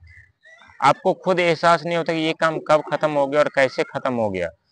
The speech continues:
और आप जब देखते हैं तो लोग तालियां बजा रहे होते हैं कि यार तुमने ये कैसे कर दिया। तो जो दुख तकलीफ आपकी समस्या जब आपकी ज़िंदगी में है वो बिल्कुल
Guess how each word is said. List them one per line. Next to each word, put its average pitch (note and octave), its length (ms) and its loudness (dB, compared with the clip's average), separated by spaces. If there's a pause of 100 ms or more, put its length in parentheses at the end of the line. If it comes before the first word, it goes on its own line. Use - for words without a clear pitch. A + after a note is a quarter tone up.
(320)
और D3 80 -4
आप D#3 200 2
जब D3+ 200 2
देखते D#3 320 0
हैं D#3+ 100 0
तो D#3 100 -2
लोग D3+ 200 0
तालियां D3+ 340 4
बजा D3 260 6
रहे C#3+ 100 6
होते C#3 200 -2
हैं C3+ 80 -6
कि C#3+ 180 -2
यार C#3+ 200 6
तुमने C3+ 500 -4
ये C3+ 80 0
कैसे C3+ 360 0
कर B2 200 2
दिया। F2+ 240 -4 (1300)
तो D3 100 -6
जो D#3 180 0
दुख E3 340 -2
तकलीफ F#3 320 2
आपकी E3 240 4
समस्या E3 560 0
जब D3+ 220 -2
आपकी D#3+ 280 2
ज़िंदगी D3 360 -2
में E3 140 0
है D#3 160 4
वो C#3+ 120 -4
बिल्कुल C#3+ 440 -2